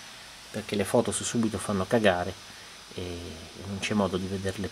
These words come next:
più meglio. Bene, grazie.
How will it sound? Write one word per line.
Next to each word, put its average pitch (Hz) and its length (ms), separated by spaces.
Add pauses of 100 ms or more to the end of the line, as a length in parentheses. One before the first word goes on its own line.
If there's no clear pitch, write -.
(120)
più 120 180
meglio. 90 640 (1800)
Bene, 143 360 (120)
grazie. 131 600